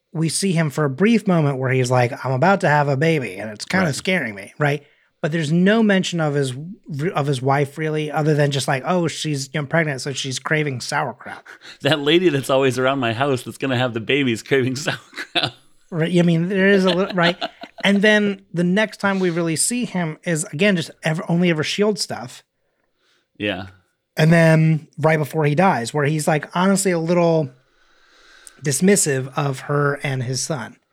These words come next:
Speaker 2: Right.
Speaker 1: You know? Uh,
Speaker 2: Yeah.
Speaker 1: now, granted, he was also an alcoholic at that point.
Speaker 2: Sure.
Speaker 1: Um, but, like, and that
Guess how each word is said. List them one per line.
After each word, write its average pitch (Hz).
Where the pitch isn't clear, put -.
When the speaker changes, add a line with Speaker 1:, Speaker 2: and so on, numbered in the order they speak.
Speaker 2:
Right. 98
Speaker 1:
You 147
know? 123
Uh, 131
Speaker 2:
Yeah. 180
Speaker 1:
now, 202
granted, 190
he 147
was 151
also 175
an 143
alcoholic 139
at 135
that 113
point. 113
Speaker 2:
Sure. 101
Speaker 1:
Um, 123
but, 160
like, 147
and 156
that 160